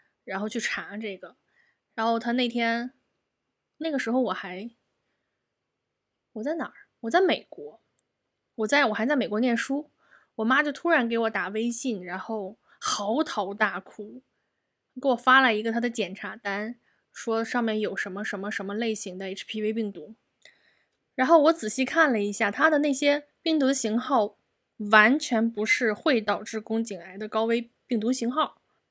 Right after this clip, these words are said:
但是她自己就把自己吓得不行，就觉得啊，我感染了这么多种H P V病毒，我是不是就要完呐？肯定会得癌症啊，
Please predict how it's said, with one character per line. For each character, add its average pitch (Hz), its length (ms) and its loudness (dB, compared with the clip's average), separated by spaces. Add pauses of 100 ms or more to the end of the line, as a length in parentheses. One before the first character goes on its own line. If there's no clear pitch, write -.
但 285 120 2
是 262 40 -2
她 285 140 2
自 285 180 0
己 226 60 0
就 220 100 -6
把 202 140 -2
自 233 100 -4
己 247 80 0
吓 226 160 4
得 208 60 0
不 214 80 -6
行， 170 360 -8 (720)
就 277 140 -2
觉 240 140 4
得 254 80 0
啊， 311 120 6
我 311 140 6
感 294 180 4
染 294 140 6
了 262 80 4
这 294 80 -2
么 285 140 4
多 262 160 4
种 240 140 2
H 226 180 -2
P 254 160 2
V 254 100 4
病 247 220 2
毒， 247 100 2
我 277 60 2
是 294 100 0
不 302 80 -2
是 294 80 -2
就 311 100 2
要 269 180 6
完 214 300 4
呐？ 254 240 2 (140)
肯 285 160 0
定 311 100 2
会 330 140 2
得 277 140 2
癌 233 200 6
症 269 240 2
啊， 196 220 0